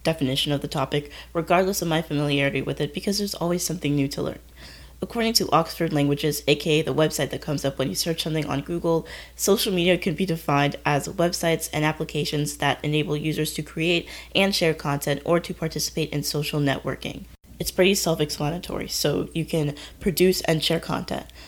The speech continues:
So for example, posting videos on YouTube or pictures on Instagram, and then interacting with other people through that. So maybe, like, commenting on someone's post, liking it, following them, et cetera. If characteristics like those can be observed in a website or an app, it's social media,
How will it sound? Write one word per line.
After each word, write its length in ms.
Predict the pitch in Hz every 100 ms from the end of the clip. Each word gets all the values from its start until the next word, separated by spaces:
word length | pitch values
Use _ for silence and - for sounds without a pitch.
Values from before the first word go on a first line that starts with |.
| -
So 180 | - 180
for 120 | 165
example, 460 | 156 175 165 175 160
posting 440 | - 170 - 160
videos 360 | 156 156 160 151
on 60 |
YouTube 400 | 143 160 156 160 -
or 180 | 143 143
pictures 400 | - 160 165 156
on 100 | 147
Instagram, 600 | 147 - - 156 151 147 - - -
and 140 | 156
then 160 | 160 156
interacting 600 | 160 185 165 151 156 156
with 140 | 156
other 180 | 156 143
people 400 | 147 190 185 156
through 280 | 151 160 156
that. 220 | 127 -
So 360 | - 160 147 - - - - -
maybe, 280 | 170 160 165
like, 320 | 156 147 - - - - - -
commenting 420 | 175 160 151 165
on 100 | 151
someone's 240 | 156 147
post, 380 | - 147 147 -
liking 340 | 156 151 160
it, 180 | 151 143
following 420 | - 156 147 151
them, 260 | 143 143 139 -
et 140 | 147
cetera. 340 | - 151 131 - - - - - -
If 140 | - 180
characteristics 600 | 208 208 247 269 202 -
like 200 | 170 -
those 260 | 165 165
can 160 | - 165
be 140 | 151
observed 480 | - - 143 151 147
in 180 | - 147
a 160 | - 139
website 520 | 139 143 - 175 160
or 160 | - 147
an 60 |
app, 320 | 139 143 151 -
it's 180 | 147 -
social 320 | 151 156 151
media, 380 | 139 131 -